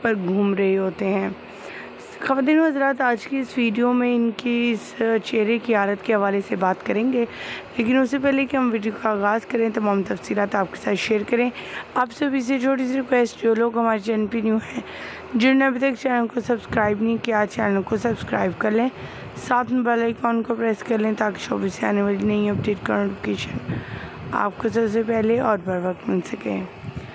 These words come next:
पाकिस्तानी शोबिस इंडस्ट्री से ताल्लुक़ रखने वाली मशहूर तरीन अदाकारा सारा खान, जो बहुत ही नाजुक और चंचल सी हैं, उनकी शादी के बाद अल्लाह ताला ने पहली औलाद बेटी से नवाजी, जिसका नाम उन्होंने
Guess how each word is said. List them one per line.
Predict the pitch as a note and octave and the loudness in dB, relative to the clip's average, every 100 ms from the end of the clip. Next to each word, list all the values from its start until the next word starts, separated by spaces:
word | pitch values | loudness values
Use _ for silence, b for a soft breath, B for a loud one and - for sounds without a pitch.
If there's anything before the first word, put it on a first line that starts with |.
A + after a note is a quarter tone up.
| B B B | B B B
पाकिस्तानी | - - A3 C4 D#4+ E4+ | -2 -2 -2 0 4 4
शोबिस | D4+ C#4+ C4+ | 4 4 4
इंडस्ट्री | C4+ C4 B3+ A#3+ C4 | 2 4 2 2 0
से | B3 | 0
ताल्लुक़ | A#3+ A#3 A3+ - | 2 2 2 -2
रखने | A3+ A#3+ | -2 2
वाली | A#3+ A#3 | 2 2
मशहूर | A3+ - A#3+ | 2 2 0
तरीन | A#3+ B3 A3+ G#3+ | 2 2 4 2
अदाकारा | G3+ G#3 G#3 G#3+ | 2 0 0 0
सारा | G#3+ A3 G#3 | 0 0 0
खान, | F#3 G#3 A3+ | 0 0 2
जो | A3+ | 0
बहुत | A3 A#3+ A#3+ | 2 0 2
ही | A#3 | 2
नाजुक | G#3 F#3+ F#3+ A#3+ - B B B B - | 4 2 2 -2 -4 B B B B 0
और | C#4 | 0
चंचल | C4+ D4 B3+ A3+ C4 A#3+ | 0 2 4 4 2 0
सी | - G#3 | 0 2
हैं, | G3+ | 2
उनकी | G3+ F#3 G#3+ G3+ G3 B B B | 2 0 0 0 0 B B B
शादी | - - A3 G#3 A3 | -4 0 2 2 0
के | |
बाद | G#3 G#3 G#3+ | 2 2 4
अल्लाह | G#3+ G#3 | 4 4
ताला | A3+ A3+ A#3 | 4 4 4
ने | A#3+ | 2
पहली | A#3+ B3 A3+ A#3+ B3+ | 2 0 2 2 4
औलाद | A3+ G3 G3 G3+ | 4 4 4 2
बेटी | G3 G3 F3+ G#3+ | 0 -2 -2 -2
से | G#3+ | 0
नवाजी, | G3+ F3+ F3+ F#3+ G3+ | 2 2 2 2 0
जिसका | G3+ - A#3 | -2 -2 0
नाम | A3 A3 A3+ | 2 2 2
उन्होंने | G#3+ G#3 G#3+ | 2 2 0